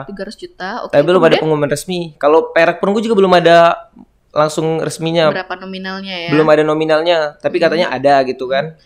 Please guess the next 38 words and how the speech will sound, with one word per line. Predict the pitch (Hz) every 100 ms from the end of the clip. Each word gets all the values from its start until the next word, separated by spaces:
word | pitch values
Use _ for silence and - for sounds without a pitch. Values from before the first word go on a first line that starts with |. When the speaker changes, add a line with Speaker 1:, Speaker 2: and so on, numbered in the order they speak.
| _ _
Speaker 1:
Kemudian, | 208 240 349 -
ya | - 185
itu | 185 -
anggapan | 240 240 254 262
memang, | 240 240 240
Speaker 2:
Hmm. | 208
Speaker 1:
eh, | 214
uang | 196 214
prestasi | 220 269 -
pembinaan. | - 202 196 196 220
Kalau, | 220 214 214 220 - - _
eh, | 208 214
apresiasi | - - 277 262 294
lainnya | 269 330
mungkin | 370 339
apa? | 349 381
Biasanya | 240 - 254
kan | 285 339 - - - _
kalau | 214 214 220 220
di | 214 214
tingkat | 214 208 202
nasional | 208 240 208 214
kan, | 285 320 240
eh, | 202 202
kayak | 196 190 185 185 180 -
atlet | - 202 208 190
yang | 202
kemarin | 208 196 202
berlaga | 190 202 196
di | 190 196
Olimpiade | 190 208 196 202
kan | 233 262 277 _ _ _
mu-, | 202 196 208
mungkin | - 226 247 311
sudah | 285 208
dapet, | 196 202 208 202 208 -
eh, | 202
jadi | 190 185